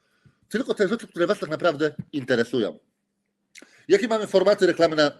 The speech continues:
TikToku? No oczywiście ja nie będę ich omawiał wszystkich, bo to jest książka, ale mamy Infeed, Spark Ads, no to nas bardzo interesuje w kontekście C R M-ów, Top View, czyli co się najlepiej, e, ogląda i Collection Carousel.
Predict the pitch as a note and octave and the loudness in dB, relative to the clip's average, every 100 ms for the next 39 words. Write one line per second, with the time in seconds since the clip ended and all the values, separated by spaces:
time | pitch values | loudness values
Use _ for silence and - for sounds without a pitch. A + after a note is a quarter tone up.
0 | _ _ _ _ _ _ _ - - C#3+ | _ _ _ _ _ _ _ -18 -8 2
1 | C#3+ - - - - - A#3 A3 F#3+ G#3+ | 2 2 -6 -18 -10 -4 -2 -2 2 4
2 | G3 F#3+ F#3 F3+ F3+ E3+ - G3 C#3+ C3+ | 4 0 0 4 4 2 0 -2 -2 -2
3 | D3 - F#3+ D3+ A#2 G#2 - - - E3 | -2 -2 -2 -2 -2 -2 -6 -20 2 6
4 | D#3+ F3 - - - D3 C#3 C#3 F#3+ G3+ | 8 6 2 -14 -8 -4 -2 -4 -8 0
5 | F#3 F#3 _ - - F3 - C3+ - - | 0 0 _ -6 0 0 0 -6 -6 -10
6 | _ A#2+ E3 D3+ C3 D3 B2+ C3 B2+ A#2 | _ -8 -4 -2 0 -2 -4 -6 -8 -6
7 | B2 A#2 B2 A#2+ - B2 B2 A2+ A#2+ F#3 | -6 -6 -8 -12 -12 -8 -4 -4 -4 -6
8 | _ _ _ _ G#3 E3+ C#3 F3 G#3+ F3 | _ _ _ _ -2 -2 -2 -2 -2 -8
9 | D#3 - E3+ E3 E3 D#3+ D3+ _ - C3+ | -8 -6 -4 -4 -4 -4 -6 _ -6 -4
10 | C3+ D#3 C#3 C3+ A#3 A3 - F3 F#3+ G3 | -4 -4 -4 -2 -2 -4 -8 -4 0 0
11 | F#3+ F#3 E3 D3 B2 F2+ | -2 -8 -4 -4 -4 -10